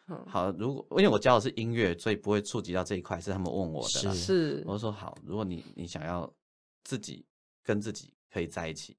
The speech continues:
Speaker 2: 当一个自由人，请你从这些事开始。”
Speaker 3: 嗯。
Speaker 2: 有一个男-，在台中的男生，他爸爸一直希望我教他唱歌。
Speaker 1: 嗯。
Speaker 2: 我，我就说，“我可以免费教你儿子，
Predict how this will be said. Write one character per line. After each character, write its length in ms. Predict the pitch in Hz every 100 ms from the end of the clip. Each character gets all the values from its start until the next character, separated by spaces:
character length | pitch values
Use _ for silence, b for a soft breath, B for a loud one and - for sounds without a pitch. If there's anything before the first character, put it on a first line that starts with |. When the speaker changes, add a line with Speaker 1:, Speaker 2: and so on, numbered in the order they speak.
| _
Speaker 2:
当 180 | 98
一 40 | 98
个 120 | 98
自 220 | - 98
由 160 | 78 69
人， 180 | 50 - _ _ _
请 180 | - 95
你 60 | 95
从 180 | 80 78
这 140 | 85
些 160 | 80 78
事 240 | - 76
开 240 | - -
始。” 180 | - - -
Speaker 3:
嗯。 320 | 123 113 95 - -
Speaker 2:
有 140 | 110
一 80 | 175
个 120 | 151
男-， 280 | 123 101 -
在 140 | 156 143
台 160 | 95
中 220 | 90 104
的 80 | 98
男 200 | 85 73
生， 480 | 80 - 82 82 87 - _ _ _
他 100 | 117
爸 160 | 147
爸 140 | 110 92
一 60 |
直 120 | 90 90
希 120 | 107
望 80 | 87
我 80 |
教 120 | 85 85
他 120 | 85
唱 240 | - 80
歌。 360 | 76 78 76 - - _ _ _ _
Speaker 1:
嗯。 220 | 190 175
Speaker 2:
我， 60 | 143
我 40 |
就 140 | 104 123
说 440 | - 101 101 104 -
，“我 80 | 98
可 140 | 131
以 40 |
免 160 | 127 87
费 160 | 101 92
教 200 | 87 85
你 100 | 71
儿 100 | 67
子， 200 | -